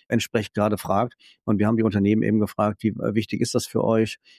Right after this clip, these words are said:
Wie gut seid ihr aufgestellt selber? Wie gut glaubt ihr, sind die Agenturen aufgestellt?“ Und da muss man ganz klar sagen, jetzt mal vereinfacht dargestellt und jedem, den es interessiert,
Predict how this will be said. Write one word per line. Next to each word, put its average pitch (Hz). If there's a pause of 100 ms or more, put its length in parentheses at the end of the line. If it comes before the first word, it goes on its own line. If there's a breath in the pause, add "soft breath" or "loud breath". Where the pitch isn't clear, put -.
Wie 107
gut 117
seid 110
ihr -
aufgestellt 107
selber? 120
Wie 101
gut 107
glaubt 107
ihr, 107
sind 98
die 95
Agenturen 95
aufgestellt?“ 98 (380 loud breath)
Und 101
da 104
muss 110
man 104
ganz 101
klar 98
sagen, 98
jetzt 107
mal 113
vereinfacht 117
dargestellt 101
und 98
jedem, 110
den 107
es 101
interessiert, 107